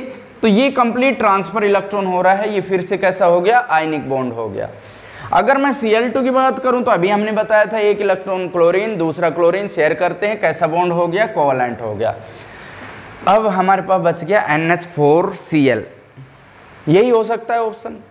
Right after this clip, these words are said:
बाकी होता कैसे, ये ध्यान रखना, अगर ये आ जाता है तो एन एच फ़ोर के केस में एन एच थ्री बना के हमने आपको दिखाया था, एक नाइट्रोजन का एक हाइड्रोजन का शेयरिंग हो रही है, एन एच थ्री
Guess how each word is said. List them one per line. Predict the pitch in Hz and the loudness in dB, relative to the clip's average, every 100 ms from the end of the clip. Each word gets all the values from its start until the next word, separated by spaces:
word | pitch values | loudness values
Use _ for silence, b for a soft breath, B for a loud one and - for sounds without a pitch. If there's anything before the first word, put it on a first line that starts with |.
| - | -2
बाकी | 147 156 | 0 2
होता | 190 156 - | 2 4 2
कैसे, | - 269 233 269 | 2 2 2 0
ये | 269 | 0
ध्यान | 240 170 214 247 | -2 -2 0 0
रखना, | 226 240 | -2 -2
अगर | 240 233 | 0 0
ये | 226 | 0
आ | 220 180 | 2 2
जाता | 185 214 254 | 2 0 0
है | 226 214 220 233 B B B - | 0 0 -2 -4 B B B 0
तो | 220 226 196 | 2 2 2
एन | 208 240 | 2 2
एच | 269 - | -2 -2
फ़ोर | - 202 202 196 160 - - - - - - - | -6 -2 0 0 -2 -6 -20 -20 -20 -20 -20 -4
के | 190 | 0
केस | 190 208 202 202 | 2 2 2 2
में | 226 240 - - - - | -2 -2 -6 -18 -12 -2
एन | 185 226 220 202 | 0 0 -2 0
एच | 202 202 - | 0 -2 -4
थ्री | 175 185 | 2 4
बना | 180 170 170 | 4 2 2
के | 170 | 0
हमने | 165 160 156 | -2 0 0
आपको | 151 156 | 0 -2
दिखाया | 135 135 143 147 170 | -4 -4 0 2 2
था, | 196 220 240 - B B - | 2 2 2 -4 B B 0
एक | 175 190 | 2 2
नाइट्रोजन | 180 165 170 175 175 196 | 2 2 2 0 -2 -2
का | 196 | 0
एक | 202 180 156 | 0 2 0
हाइड्रोजन | 151 143 151 165 175 | 0 0 -2 -2 -2
का | 190 | -4
शेयरिंग | - 196 233 277 262 | 0 2 4 4 4
हो | 240 | 4
रही | 233 233 233 | 2 0 0
है, | 247 240 | 2 2
एन | 208 214 | 0 -4
एच | 202 | -4
थ्री | - 185 | -4 0